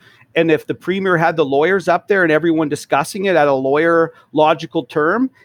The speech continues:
it would give the premier a lot of shelter. Like, he, he could, he could go like, "Listen, this, this is, this is what is your rights."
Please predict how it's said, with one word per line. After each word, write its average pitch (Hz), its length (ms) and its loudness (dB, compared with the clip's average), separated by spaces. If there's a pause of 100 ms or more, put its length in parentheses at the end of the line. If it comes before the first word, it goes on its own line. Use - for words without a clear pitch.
(140)
it 185 80 2
would 180 220 0
give 196 240 0
the 190 100 -2
premier 190 460 0
a 151 80 4
lot 147 200 2
of 139 60 -6
shelter. 156 540 -2
Like, 147 160 -4
he, 196 240 -8
he 170 160 -8
could, 151 260 -4 (180)
he 208 140 -4
could 156 220 -4
go 196 180 4
like, 175 400 0
"Listen, 165 460 -4 (500)
this, 196 400 -2 (100)
this 190 360 -2
is, 170 300 -6 (120)
this 185 260 -2
is 196 140 -4
what 180 220 0
is 165 340 -4
your 165 220 0
rights." 143 640 -2